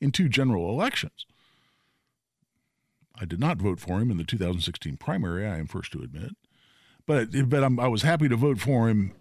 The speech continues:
in the generals. But, but, but let's just say, to call me a maga extremist, that means I'm extreme in my views on wanting to make America great again? And, and you're using that as an insult,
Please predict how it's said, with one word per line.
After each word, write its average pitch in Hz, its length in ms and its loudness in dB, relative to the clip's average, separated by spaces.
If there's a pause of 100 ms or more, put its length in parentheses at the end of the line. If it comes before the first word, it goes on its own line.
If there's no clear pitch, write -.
in 127 120 2
the 98 80 2
generals. 120 540 -2 (640)
But, 196 220 0
but, 170 140 0 (240)
but 208 160 0
let's 226 180 2
just 190 240 4
say, 151 380 0 (160)
to 180 80 -2
call 226 260 2
me 170 240 4
a 117 160 2
maga 156 600 2
extremist, 127 880 0 (1080)
that 151 100 -4
means 175 280 2
I'm 113 180 0
extreme 151 760 2
in 147 160 0
my 131 200 2
views 143 380 2
on 101 300 -2
wanting 135 260 -2
to 107 80 -2
make 113 240 0
America 113 460 -2
great 85 280 -4
again? 233 440 -4 (520)
And, 147 160 0
and 156 140 4
you're 135 80 6
using 170 300 4
that 147 140 4
as 127 100 2
an 95 100 2
insult, 190 540 2